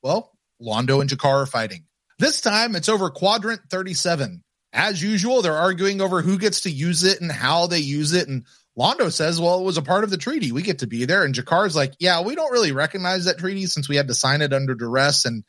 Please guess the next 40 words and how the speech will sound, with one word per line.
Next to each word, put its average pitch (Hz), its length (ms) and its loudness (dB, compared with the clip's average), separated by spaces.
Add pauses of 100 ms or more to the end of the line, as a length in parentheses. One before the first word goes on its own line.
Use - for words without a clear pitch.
(340)
it's 139 160 -4
not 156 160 2
really 135 220 4
a 117 40 0
treaty 165 300 0
at 117 80 -4
that 113 180 -2
point." 92 240 -12 (340)
Well, 165 80 0
they're 247 100 4
going 226 240 2
back 147 240 2
and 143 120 -4
forth 123 240 -6
and 123 100 -8
back 123 220 -2
and 123 100 -6
forth 107 260 -12
and 101 100 -14
back 117 160 -2
and 123 120 -8
forth. 113 300 -8
When 127 100 -4
who 220 200 2
shows 226 340 2
up? 247 200 0 (380)
You 135 80 -2
remember 233 220 4
that 175 140 0
dude 208 200 0
who 233 60 0
was 175 140 0
walking 202 260 0
around 214 220 0
going, 143 340 -2 (180)
"Hey, 165 300 -6 (300)
what 165 80 -8
do 196 60 -4
you 170 80 -2
want? 190 280 -2